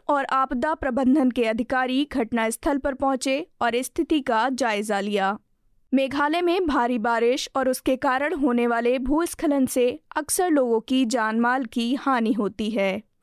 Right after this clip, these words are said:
सिर्फ इसी वर्ष अप्रैल और मई माह में बारिश के बाद हुए भूस्खलन में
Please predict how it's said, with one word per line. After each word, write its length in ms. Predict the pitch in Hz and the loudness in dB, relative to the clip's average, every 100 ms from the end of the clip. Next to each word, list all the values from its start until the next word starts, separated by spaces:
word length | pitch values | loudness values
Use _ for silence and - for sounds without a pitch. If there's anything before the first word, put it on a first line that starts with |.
| _ - _ _ | _ -20 _ _
सिर्फ 460 | - - 277 285 - - | -6 0 0 0 -4 -6
इसी 280 | 294 349 359 | 0 2 2
वर्ष 340 | 269 247 - | 2 0 -2
अप्रैल 640 | - 269 - 277 285 302 - | -4 -4 -2 -2 0 -2 -2
और 160 | 262 254 | -2 2
मई 360 | 254 254 302 | 2 4 2
माह 260 | 320 269 254 | 2 2 2
में 440 | 254 233 233 254 | 2 2 2 2
बारिश 340 | 247 247 294 - | 2 0 0 -2
के 180 | 359 320 | 0 0
बाद 320 | 269 269 285 | 2 0 -2
हुए 280 | 262 262 254 | 0 2 2
भूस्खलन 640 | 254 262 269 - 311 320 | 2 0 0 -2 0 2
में 280 | 262 233 | 2 2